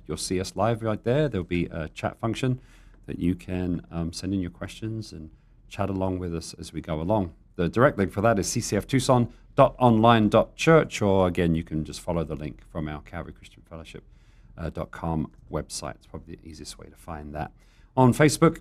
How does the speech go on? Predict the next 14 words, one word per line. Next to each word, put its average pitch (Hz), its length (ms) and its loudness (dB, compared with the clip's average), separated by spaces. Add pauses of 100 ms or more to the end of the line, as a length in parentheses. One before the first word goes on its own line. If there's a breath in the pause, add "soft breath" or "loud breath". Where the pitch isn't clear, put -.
(500)
of 101 140 -6
course, 131 200 0
Calvary 127 240 4
Christian 123 300 -2
Fellowship 123 360 2
of 98 100 -6 (120)
Tucson, 147 720 2
or 90 80 0
facebook 101 420 -4
dot 90 140 -6
com 104 240 0
slash 95 260 -2
C - 260 -2
C - 360 -4